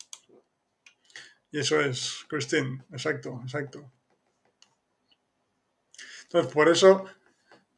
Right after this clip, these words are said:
como dice Christine, con esa cantidad de tiempo, no habla como le gustaría, que lo entiendo porque a mí me pasa lo mismo,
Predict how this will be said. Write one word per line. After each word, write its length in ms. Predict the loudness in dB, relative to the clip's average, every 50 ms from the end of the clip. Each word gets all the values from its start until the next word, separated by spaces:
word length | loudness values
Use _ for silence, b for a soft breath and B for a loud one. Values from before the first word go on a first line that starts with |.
| _ _ _ _ _ _ _ _ _ _ _ _ -2
como 220 | 0 0 2 2
dice 180 | 2 4 4 6
Christine, 400 | 6 4 4 4 0 0 0 0
con 120 | 0 -2
esa 140 | 0 0 2
cantidad 320 | 2 2 4 6 6 8
de 80 | 8 8
tiempo, 640 | 6 4 2 0 0 -4 -4 -6 -6 -10 -16 _ _
no 360 | -14 -12 -8 0 4 6 8
habla 240 | 8 10 8 8 8
como 180 | 6 2 0 0
le 60 | 0
gustaría, 760 | 0 -2 -2 -2 0 2 4 6 6 4 2 -2 -6 -12 -18 -20 _ _ _ _ _ _ _ _ _
que 140 | 0 0 2
lo 120 | 2 0
entiendo 340 | -2 0 2 2 4 4 4
porque 180 | 4 4 4 4
a 60 | 4
mí 60 | 2
me 120 | 2 0 2
pasa 220 | 2 2 2 2
lo 80 | 0 0
mismo, 560 | -2 -4 -4 -4 -2 -2 -4 -6 -10 _